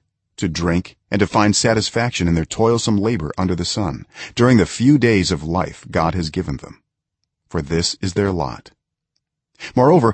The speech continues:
when God gives someone wealth and possessions, and the ability to enjoy them,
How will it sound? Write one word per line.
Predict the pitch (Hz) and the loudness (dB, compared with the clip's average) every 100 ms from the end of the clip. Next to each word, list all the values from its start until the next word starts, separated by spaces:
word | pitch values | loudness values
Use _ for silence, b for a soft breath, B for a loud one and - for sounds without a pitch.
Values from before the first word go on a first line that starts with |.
| B - | B 2
when | 110 | 4
God | 104 165 127 | 4 2 2
gives | 113 131 | 2 2
someone | - 110 92 80 | 4 4 4 2
wealth | 92 120 127 - | 2 2 -2 -4
and | 104 95 | -4 -2
possessions, | 87 90 127 - 58 50 - - - _ - | -4 -2 -4 -4 -10 -10 -10 -10 -16 _ 0
and | 208 | 4
the | |
ability | 101 117 131 120 107 | 4 4 2 2 -4
to | - 113 | -4 0
enjoy | 98 85 104 143 147 | 0 0 -2 -2 -4
them, | - - | -6 -16